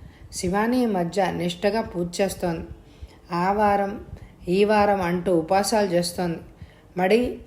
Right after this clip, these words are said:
ఆచారం ఎక్కువయ్యాయి. పట్టుచీరతోనే పూజ చేసి నైవేద్యం పెడుతోంది. స్వాముల వారి సేవలు, ఉపాసాలు కూడా ఎక్కువైపోయాయి. పిచ్చిది,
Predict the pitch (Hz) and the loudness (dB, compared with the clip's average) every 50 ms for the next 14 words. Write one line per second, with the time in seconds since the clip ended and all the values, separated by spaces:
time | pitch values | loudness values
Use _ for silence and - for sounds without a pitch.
0 | - - 170 175 190 185 - 208 196 196 202 208 196 175 175 - 185 170 185 190 | -10 -6 -4 -2 -2 0 2 2 2 2 2 0 0 -2 -2 -4 0 2 2 2
1 | 185 185 170 165 - - - - - - - - - - - - 196 196 190 - | 4 2 0 0 -4 -8 -16 -20 -20 -20 -20 -20 -16 -12 -4 0 0 0 2 0
2 | 247 247 - 269 262 254 247 233 240 214 202 202 208 190 175 - 180 185 185 185 | 0 4 6 6 6 6 4 2 0 0 0 0 -2 -2 -2 -2 -2 -2 -2 -2
3 | - 214 202 208 - 202 180 170 165 170 185 180 170 202 190 175 185 175 165 175 | 0 -2 -2 0 -2 -2 -2 0 0 0 0 0 -2 -2 -2 0 0 -2 -2 -2
4 | 175 175 165 170 208 - - - - - - - - - - - - - - - | -4 -4 -4 -4 -6 -12 -18 -20 -20 -20 -20 -20 -20 -20 -20 -20 -14 -10 -6 -2
5 | 220 214 196 220 233 247 254 262 254 254 247 233 226 - 190 175 180 185 190 185 | 0 0 2 2 2 2 2 2 2 2 2 0 0 -2 0 0 0 0 0 0
6 | 185 190 - - - 175 170 - 208 214 214 214 240 220 214 202 180 185 185 185 | -2 -2 -4 -8 -10 -8 -4 0 0 0 2 2 0 0 0 0 -2 -2 0 0
7 | 202 214 202 196 - 180 170 180 175 175 - 175 165 165 165 160 165 - - - | 0 0 0 -2 -4 -2 0 0 0 0 0 -2 0 0 0 -2 -4 -8 -10 -14
8 | - - - - - - - - - - - - - - - - - 175 175 - | -14 -16 -16 -12 -12 -12 -12 -12 -16 -20 -20 -18 -18 -18 -14 -10 -10 -10 -6 -2
9 | - 226 190 185 170 170 - | -2 0 2 2 0 0 -4